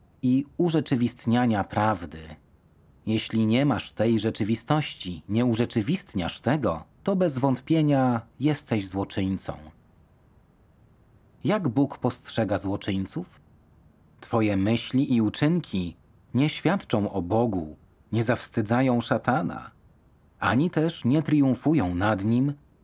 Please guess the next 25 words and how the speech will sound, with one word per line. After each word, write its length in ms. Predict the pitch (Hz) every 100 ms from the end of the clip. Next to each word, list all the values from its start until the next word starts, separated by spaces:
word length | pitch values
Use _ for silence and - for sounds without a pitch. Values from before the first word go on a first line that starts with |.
| _
lecz 340 | 104 143 - -
hańbią 680 | - 143 139 113 123 117
Boga. 500 | 101 117 101 82 80 - _ _ _ _ _ _ _ 110
Wiele 380 | 123 120 98
tam 200 | 85 92
rzeczy, 360 | 87 107 107 113
które 300 | 107 107 104
przynoszą 840 | - - 104 117 117 117 107 104 87
Bogu 360 | 107 104 92
wstyd. 600 | - - - 82 - - - _ -
Nie 180 | 127 127
świadczysz 680 | - 117 113 - - 87 92
o 60 |
Bogu, 460 | 82 90 90 87 87 - _ _ -
nie 160 | 131
poświęcasz 800 | 147 143 - 135 160 170 92 -
się 140 | - 82
dla 160 | 92
Niego, 500 | 95 95 80 85 - - _ _ _ -
nie 140 | 123
wypełniasz 720 | 123 120 131 123 110 95 -
swojej 500 | - - 135 151 147
powinności 720 | 139 131 131 131 156 - -
wobec 360 | 95 87 90 85
Boga. 460 | 82 92 - 73